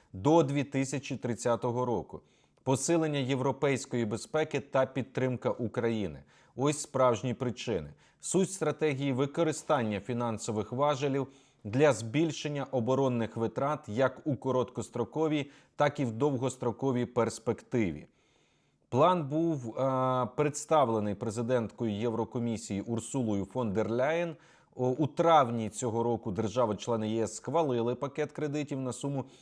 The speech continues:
сто п'ятдесят мільярдів євро на оборонні проєкти в рамках цього плану, що було зроблено на підставі,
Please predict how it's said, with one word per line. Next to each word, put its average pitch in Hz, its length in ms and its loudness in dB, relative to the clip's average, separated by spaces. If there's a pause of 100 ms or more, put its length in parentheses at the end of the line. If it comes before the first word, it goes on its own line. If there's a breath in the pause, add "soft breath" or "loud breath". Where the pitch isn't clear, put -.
(200 loud breath)
сто - 260 -2
п'ятдесят 147 680 0
мільярдів 110 580 0
євро 160 540 0
на 127 180 -2
оборонні 127 600 0
проєкти 143 600 -2 (320 loud breath)
в 98 100 -6
рамках 135 520 -2
цього 123 360 0
плану, 110 500 0 (220 soft breath)
що - 260 0
було 160 260 2
зроблено 139 440 0
на 123 120 -2
підставі, 123 580 -2